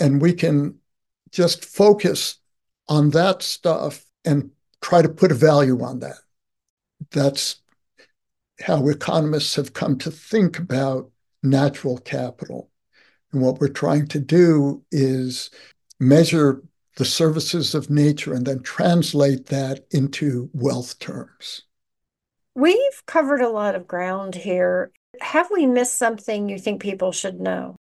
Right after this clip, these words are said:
Speaker 1: This is sort of something that I've been thinking about lately, which is that people in the wake of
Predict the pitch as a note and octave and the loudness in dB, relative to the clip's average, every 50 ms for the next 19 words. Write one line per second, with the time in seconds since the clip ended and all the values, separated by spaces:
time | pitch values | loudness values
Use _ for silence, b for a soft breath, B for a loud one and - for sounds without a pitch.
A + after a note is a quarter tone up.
0 | _ _ _ _ _ _ _ _ _ _ - - D#3 - F#3 F3+ E3+ - F3 D#3+ | _ _ _ _ _ _ _ _ _ _ -16 -14 -6 0 0 2 2 2 -2 -4
1 | C#3 - - - - - D3+ D3+ D3+ D#3+ D#3 C3+ B2+ - - - G3 F#3+ F3+ E3+ | -4 -4 -6 -4 0 2 2 4 4 4 2 2 0 -4 -2 0 4 4 4 4
2 | F3+ D#3 C#3 B2 C#3 C3 C3 B2+ B2+ - D3+ C3+ B2+ - - D#3 C#3 - C#3+ C3 | 4 2 2 2 2 0 0 -2 -2 -2 -4 -4 -2 -2 -4 -4 -2 -2 -2 -4
3 | B2+ B2+ B2+ C3+ C3 C3+ C#3 C#3+ - - _ _ _ _ _ _ _ - C#3 C3 | -4 -2 -4 -4 -4 -4 -4 -6 -8 -12 _ _ _ _ _ _ _ -4 2 4
4 | C3 C3+ C#3+ C#3+ - C#3 C3+ C3 C3 C3+ - - _ _ _ _ - - - D3+ | 4 4 2 0 -2 -4 -4 -4 -6 -8 -12 -16 _ _ _ _ -20 -20 -10 -2
5 | C3 E3+ E3 E3+ - E3 D3+ C#3 - - - D3 D3 D3 C#3+ C#3 C#3+ - _ _ | 0 0 0 2 0 0 0 0 0 0 2 2 4 4 4 4 2 -4 _ _
6 | _ _ - - A#3 A#3+ A#3+ - G#3 F#3+ F3 E3 D#3+ D#3 D3+ - _ _ _ _ | _ _ 0 2 2 2 4 4 4 6 6 4 2 0 -4 -12 _ _ _ _
7 | _ _ - G3 D#3+ D#3 D#3 C#3 B2+ D#3 D#3+ F3 F3 F3 D3+ C#3+ C3+ B2+ C3 | _ _ 0 2 4 4 4 4 6 6 6 6 4 4 0 0 0 -2 -4